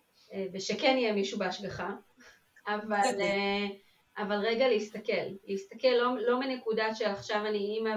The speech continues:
Speaker 1: ואני צריכה שהכל, אה, יהיה, אה, מתוקתק ואני אהיה על זה, אלא רגע שנייה לקחת צעד אחורה, אה, ובאמת להתבונן רגע בילד, מה הוא עושה,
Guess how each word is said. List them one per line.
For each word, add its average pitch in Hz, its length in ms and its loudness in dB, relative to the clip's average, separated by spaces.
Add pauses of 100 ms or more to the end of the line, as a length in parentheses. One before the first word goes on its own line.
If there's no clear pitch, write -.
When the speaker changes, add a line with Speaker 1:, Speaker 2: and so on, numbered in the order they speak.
Speaker 1:
ואני 202 320 0
צריכה 220 300 -2
שהכל, 214 460 -2
אה, 214 60 0
יהיה, 208 840 0 (460)
אה, 190 60 -8 (500)
מתוקתק 233 500 -4 (120)
ואני 202 300 2
אהיה 208 220 2
על 220 120 0
זה, 254 200 -4
אלא 214 160 -2
רגע 247 320 -4
שנייה 226 360 -2
לקחת 214 280 -10
צעד 214 240 -4
אחורה, 233 420 -4 (720)
אה, 175 220 -8 (100)
ובאמת 202 380 -4
להתבונן 254 580 -2
רגע 226 200 -4
בילד, 202 360 0
מה 185 100 -4
הוא 185 120 -4
עושה, - 360 -6